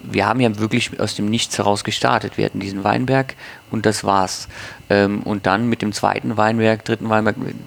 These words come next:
wir hatten am Anfang, der erste Jahr, wurde mal noch, wurde noch woanders gepresst. Dann haben wir uns eine Presse be-, besorgt, dann haben wir uns peu à peu mal Tanks gekauft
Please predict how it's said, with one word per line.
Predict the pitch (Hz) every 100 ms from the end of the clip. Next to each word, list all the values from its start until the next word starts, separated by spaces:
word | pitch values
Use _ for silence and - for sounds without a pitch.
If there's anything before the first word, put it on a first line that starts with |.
| -
wir | - 101
hatten | 101
am | 104 -
Anfang, | 110 131 135 123
der | 110 101
erste | 113 - 117
Jahr, | 113 113
wurde | 110 113
mal | 113
noch, | 107 - - _ _
wurde | 113 - -
noch | 107
woanders | 113 - 143 -
gepresst. | - - 156 - - -
Dann | 104
haben | 101
wir | 104
uns | 98
eine | 101
Presse | - 120 - 131
be-, | 113 - - - -
besorgt, | 120 113 117 120 -
dann | 98
haben | 98
wir |
uns | 98 98 101 85
peu | - 107
à |
peu | - 101
mal | 101 98
Tanks | - 127 117
gekauft | - 117 117 110